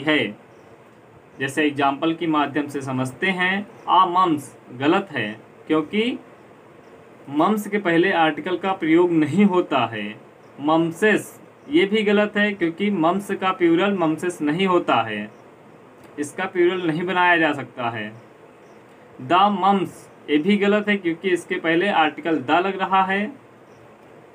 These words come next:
Mumps is a dangerous disease, ये सही है। मम्स के बाद जो वर्ब आ रही है वो सिंगुलर आ रही है, इसलिए यहाँ पर ये सेंटेंस सही है।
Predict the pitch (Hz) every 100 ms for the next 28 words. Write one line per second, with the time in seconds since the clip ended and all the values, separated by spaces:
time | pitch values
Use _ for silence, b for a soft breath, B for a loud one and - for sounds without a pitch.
0 | - - - - - - - - 135 175
1 | 214 208 175 170 175 190 208 214 139 135
2 | 147 151 175 180 160 160 180 156 127 151
3 | 208 196 165 151 120 107 107 - - -
4 | - - - - - 127 131 165 202 -
5 | 202 170 165 190 180 180 - 135 170 202
6 | 190 185 180 190 180 135 131 135 170 185
7 | 190 190 190 196 196 226 294 - - -
8 | - - - - - - - - - 160
9 | 180 180 196 175 175 175 196 240 339 -
10 | - - - - - - - - 143 185
11 | 196 165 156 185 196 - - 170 180 156
12 | 104